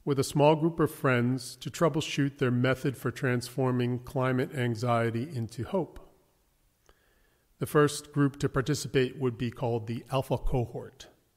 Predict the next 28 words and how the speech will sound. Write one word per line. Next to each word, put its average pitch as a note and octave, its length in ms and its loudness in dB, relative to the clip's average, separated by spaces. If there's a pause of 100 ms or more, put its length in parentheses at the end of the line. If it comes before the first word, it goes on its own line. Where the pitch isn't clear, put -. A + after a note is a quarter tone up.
(880)
and B2+ 120 -4
I B2 100 2
was B2 180 -2
lucky B2+ 280 0
enough B2 240 0
to B2 100 -8
be A#2 100 -2
invited A2+ 460 4 (480)
to B2 160 -2
this A2+ 380 -6 (240)
first - 360 -4
retreat, B2 420 -4 (100)
which B2+ 160 -6
was B2 160 -6
held A#2+ 320 -4 (180)
last A2+ 260 -2
September. - 560 -10 (1500)
One D3+ 220 4
of F#3+ 100 8
the B2 80 -6
things D#3 300 4
my C#3+ 160 6
friend D3 340 2
and C3 120 4
I C3 180 4
had A#2+ 180 -2
been B2 140 0
talking C3+ 480 0